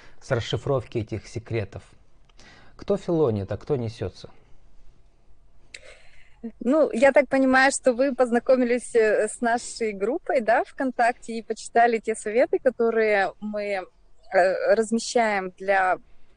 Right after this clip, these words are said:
Speaker 2: любителей, э, для тех, кто занимается разведением птицы, и для здорового питания, и для эстетического наслаждения. Значит, кто филонит?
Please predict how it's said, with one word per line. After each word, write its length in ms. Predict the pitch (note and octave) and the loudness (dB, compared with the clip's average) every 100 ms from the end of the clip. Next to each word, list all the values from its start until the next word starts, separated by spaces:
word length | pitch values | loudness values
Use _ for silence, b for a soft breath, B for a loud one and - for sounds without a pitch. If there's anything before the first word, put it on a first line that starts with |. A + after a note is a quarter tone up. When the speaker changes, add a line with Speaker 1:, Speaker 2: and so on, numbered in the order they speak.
| B D4 C#4+ B3 - | B -16 -14 -14 -10
Speaker 2:
любителей, 1120 | G#3+ G3 A#3 A3 A3 G3+ G3 F#3 G#2+ B1+ - - - | -10 -8 -8 -8 -8 -6 -4 -4 -6 -8 -10 -14 -14
э, 460 | F3+ F3+ F3 F3+ F3 | -10 -4 0 0 0
для 340 | G3 G3 G3 | 4 6 6
тех, 260 | - A3+ A3 | 2 -4 -4
кто 180 | - | -6
занимается 680 | G3 F#3+ G3+ G3+ G3 F#3+ - | -6 -2 0 0 0 0 -4
разведением 680 | F#3 F#3 F#3 F3+ B3+ B3 A3 | -4 -8 -10 -2 2 4 2
птицы, 640 | - - G#3+ - - G3 F#3 B C4+ C#4 G#3+ | -2 -8 -10 -8 -2 -2 -2 B -4 -2 -2
и 520 | F3 E3+ E3+ E3+ D3+ G#2+ A2+ | -2 0 4 6 6 2 -2
для 240 | E3+ F3 F#3+ | -2 4 6
здорового 420 | G3 G3 F#3 E3+ | 8 8 8 4
питания, 800 | E3+ - G#3+ C4+ B3 A3+ G3+ F#3 | 0 2 4 6 4 4 2 0
и 60 | |
для 180 | F3 F3 | 0 -2
эстетического 680 | F#3 - G#3 C4 - - G#3+ | -4 -8 -6 -6 -2 0 2
наслаждения. 840 | G3+ - G3+ F#3 G3 F#3 F3+ E3+ - B B D4+ B3+ B3 A3 - | 0 0 -4 -2 -2 0 0 -2 -8 B B -10 -8 -8 -10 -8
Значит, 400 | G3 A3 C4 C4 | 2 4 4 2
кто 200 | - D#4+ | 4 4
филонит? 540 | E4 D#4+ C4+ G#3+ D3+ | 6 8 10 10 8